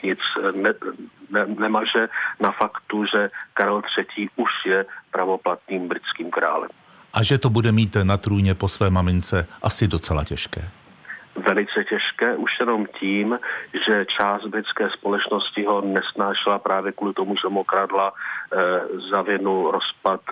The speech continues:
Speaker 1: eh, manželství s tak populární Dianou. Někomu zase vadí jeho výroky různé. A za třetí, eh, ta, eh, Alžběta byla na trůně opravdu tak dlouho,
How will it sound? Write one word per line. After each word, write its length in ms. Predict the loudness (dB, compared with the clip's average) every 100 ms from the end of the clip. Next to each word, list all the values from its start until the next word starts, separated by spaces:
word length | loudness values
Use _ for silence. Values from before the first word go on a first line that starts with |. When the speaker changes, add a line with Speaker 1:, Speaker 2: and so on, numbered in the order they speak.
| 0
Speaker 1:
eh, 840 | 2 0 -4 -10 -12 -10 -4 -2 0
manželství 520 | 0 0 -2 -2 -2
s 60 |
tak 140 | 0 -2
populární 680 | -4 -4 0 0 0 -2 0
Dianou. 720 | 2 2 2 2 2 0 -2 -4 -6 -4
Někomu 500 | 0 0 2 0 0
zase 320 | -2 -2 0
vadí 560 | 2 0 0 -2 0 0
jeho 400 | 0 2 2 0
výroky 640 | -4 -2 2 2 0 -2 0
různé. 640 | 0 -2 -2 0 0 0 -4 -6 -8 -10 -10 0
A 200 | 2 2 0 -6 -6 -4
za 60 | -2
třetí, 560 | -2 -2 -2 -2 0
eh, 420 | -4 -8 -6 -4 -4 -6 -8 -12 -18 -6
ta, 180 | -2 -2
eh, 520 | -2 -2 0 2 0 -4 -10 -18 _ -2
Alžběta 500 | 0 0 0 0 0 0
byla 180 | 0
na 140 | 2 -2
trůně 360 | -2 -4 -2
opravdu 500 | -2 -2 0 -2 -2
tak 200 | -4 -4
dlouho, 500 | 0 0 0 0 -2